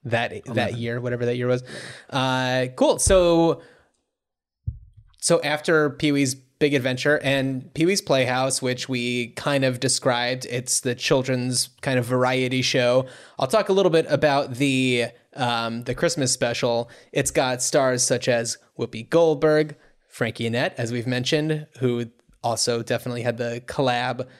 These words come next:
Speaker 1: with, uh, Back to the Beach. Uh, Charo was there singing a song. Oh my God, why am I blanking on her name? Dinah Shore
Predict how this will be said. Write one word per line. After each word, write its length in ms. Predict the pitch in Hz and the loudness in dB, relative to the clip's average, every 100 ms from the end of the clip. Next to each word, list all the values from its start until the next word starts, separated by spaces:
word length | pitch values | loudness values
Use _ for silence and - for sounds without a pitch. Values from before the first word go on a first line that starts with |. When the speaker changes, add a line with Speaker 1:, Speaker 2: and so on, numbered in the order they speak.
| _ | _
Speaker 1:
with, 340 | 123 120 113 - | -2 -2 0 -2
uh, 400 | 117 117 117 120 | 0 0 -2 -2
Back 180 | - 117 | -2 -4
to 80 | - | -4
the 80 | 120 | -2
Beach. 440 | 135 160 175 - - - - _ | 2 2 0 -6 -10 -20 -20 _
Uh, 360 | 131 127 123 113 - | -2 -2 -2 -6 -4
Charo 760 | - - 127 143 151 151 151 | 0 2 4 4 6 6 6
was 240 | 151 151 139 | 6 4 4
there 340 | 156 151 151 | 4 6 6
singing 340 | 147 - 151 151 | 4 0 2 0
a 60 | |
song. 640 | 147 170 156 151 151 151 156 - - _ _ | 2 2 4 4 2 0 -2 -6 -20 _ _
Oh 80 | 139 | -2
my 120 | 135 | 0
God, 260 | 127 127 120 | 0 -2 -2
why 180 | 95 139 | -2 -2
am 80 | 139 | -2
I 60 | |
blanking 400 | 131 135 131 139 | -2 -2 -2 -2
on 60 | 135 | -2
her 80 | 131 | 0
name? 180 | 135 131 | 2 2
Dinah 280 | 147 156 151 | 2 2 0
Shore 680 | - 143 139 143 143 147 | 2 4 6 6 4 2